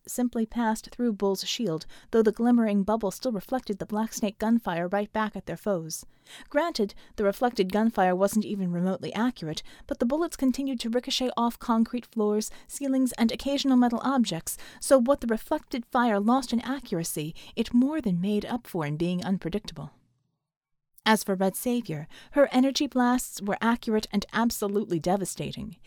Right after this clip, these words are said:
If Black Snake troops took cover behind something that could move, they found it blasted away from them or into them. If they took cover behind something that couldn't move,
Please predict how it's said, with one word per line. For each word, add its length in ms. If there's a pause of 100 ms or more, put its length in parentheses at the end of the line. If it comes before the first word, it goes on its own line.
(200)
If 200
Black 280
Snake 260
troops 340
took 160
cover 240
behind 420
something 280
that 120
could 140
move, 320 (240)
they 100
found 240
it 140
blasted 400
away 180
from 320
them 300
or 240 (120)
into 300
them. 320 (460)
If 100
they 160
took 320
cover 220
behind 500
something 380
that 160
couldn't 260
move, 300